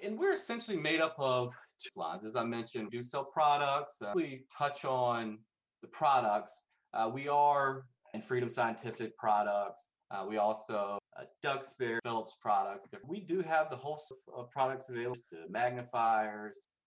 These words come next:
portable video magnifier, speech to text software, really have access to see the products, really a part, just sell the products. We do have the products as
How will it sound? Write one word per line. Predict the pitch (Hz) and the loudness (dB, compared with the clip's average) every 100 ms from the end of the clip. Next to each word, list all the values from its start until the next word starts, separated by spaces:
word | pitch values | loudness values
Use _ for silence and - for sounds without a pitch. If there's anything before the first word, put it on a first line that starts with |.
| _ - | _ -4
portable | 123 131 123 | 0 0 0
video | 123 120 117 | 0 0 -2
magnifier, | 117 117 117 - 113 113 113 113 113 110 110 | -2 -4 -6 -4 2 2 2 -2 -2 -2 -4
speech | 131 127 - | -4 -6 -10
to | |
text | 127 127 123 - | -6 -4 -4 -4
software, | 123 120 - 208 | -2 0 -2 -4
really | - 147 117 | -2 -2 -2
have | 127 123 - | -2 -2 2
access | 101 107 - 107 | 0 0 -6 -10
to | - 110 | -10 -10
see | 170 170 | -6 -4
the | - | -6
products, | - 127 120 113 - - - - _ _ - | -2 2 2 0 -8 -16 -20 -20 _ _ -2
really | 220 196 - 143 | 2 2 0 -8
a | |
part, | 123 151 147 113 | -6 -2 -2 -4
just | 110 - - | -10 -8 -2
sell | 127 127 | 0 0
the | 131 | -2
products. | 131 117 113 104 104 - 113 | 2 2 4 2 0 -8 -12
We | 107 104 | -10 -4
do | 101 98 98 | -2 -2 -2
have | 107 107 104 | 0 0 0
the | |
products | 98 113 101 98 95 - | -6 -2 -2 -2 -10 -14
as | 98 | -20